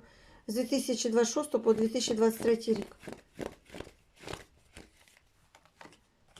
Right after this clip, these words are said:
Карта «Багата жінка»,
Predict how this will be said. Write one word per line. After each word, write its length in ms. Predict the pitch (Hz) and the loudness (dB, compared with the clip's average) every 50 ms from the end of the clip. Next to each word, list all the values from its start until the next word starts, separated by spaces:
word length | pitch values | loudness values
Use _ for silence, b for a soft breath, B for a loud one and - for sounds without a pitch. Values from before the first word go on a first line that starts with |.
| _ _ _ _ _ _ _ _ _ _ _ _ - - - _ _ _ _ _ _ b b b b b b b b b b | _ _ _ _ _ _ _ _ _ _ _ _ -20 -20 -20 _ _ _ _ _ _ b b b b b b b b b b
Карта 300 | b - 262 262 269 277 | b 4 4 6 6 6
«Багата 600 | 254 233 254 254 269 285 269 262 - 247 247 247 | 6 6 6 8 8 8 6 6 6 4 4 6
жінка», 640 | 233 254 302 302 294 - - 240 220 208 208 202 | 6 6 4 4 4 2 2 0 2 0 0 -4